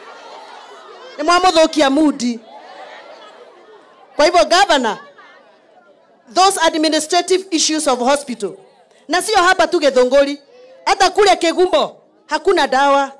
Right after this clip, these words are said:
Kuna mtu wangu ambaye alikuwa amekatwa akaenda hapo Githungu-, Ke-, Kegumo. Aliambiwa gloves aende anunue hapo kwa shopping center. Ni uhoro ama? Kwa hivyo hiyo maneno, gavana, uangalie, kwa sababu hata ukitengea soko hapa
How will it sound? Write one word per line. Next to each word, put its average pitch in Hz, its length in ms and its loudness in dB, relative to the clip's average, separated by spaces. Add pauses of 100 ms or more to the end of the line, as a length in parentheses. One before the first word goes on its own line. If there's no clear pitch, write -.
(1080)
Kuna 349 260 -2
mtu 349 240 -2
wangu 370 280 2
ambaye 349 220 2
alikuwa 320 260 -2
amekatwa 311 480 -2
akaenda 294 300 -2
hapo 294 220 0
Githungu-, 247 500 -6
Ke-, 247 180 -4
Kegumo. 254 520 -6 (440)
Aliambiwa 320 580 0
gloves 302 640 -2
aende 302 340 0
anunue 262 380 0
hapo 240 280 -2
kwa 214 140 -4
shopping 214 360 -8
center. 214 360 -6 (840)
Ni 370 80 -4
uhoro 440 220 4 (120)
ama? 247 280 -2 (880)
Kwa 320 100 0
hivyo 359 160 0
hiyo 359 200 4
maneno, 302 340 0
gavana, 294 360 -2
uangalie, 254 720 -2 (260)
kwa 277 120 -4
sababu 311 340 0
hata 339 180 0
ukitengea 285 720 -4
soko 277 380 -4
hapa 240 380 -6